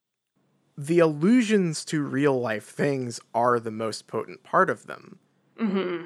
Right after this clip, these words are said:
Speaker 1: And so when I see, like, oh, uh, the, the Muggleborns are being rounded up and questioned about their family history.
Speaker 2: Right.
Speaker 1: I'm not thinking,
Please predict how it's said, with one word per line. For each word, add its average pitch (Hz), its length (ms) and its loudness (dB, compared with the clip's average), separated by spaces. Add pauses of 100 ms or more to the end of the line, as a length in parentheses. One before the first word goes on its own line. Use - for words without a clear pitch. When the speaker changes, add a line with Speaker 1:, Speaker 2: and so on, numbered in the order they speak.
(160)
Speaker 1:
And 170 140 -2
so 185 240 2
when 175 180 0
I 165 140 0
see, 214 580 -4
like, 151 480 0 (580)
oh, 123 460 2 (640)
uh, 107 440 -2 (100)
the, 110 460 -2 (100)
the 104 240 -8
Muggleborns 117 760 -4
are 110 60 -8
being 107 260 -6
rounded 110 400 -4
up 113 200 -4
and 101 160 -12
questioned 101 720 -4 (440)
about 101 360 -6
their 95 100 -4
family 98 460 -8
history. 113 720 -8 (520)
Speaker 2:
Right. - 400 -6 (140)
Speaker 1:
I'm 143 140 -4
not 170 260 2
thinking, 135 560 -6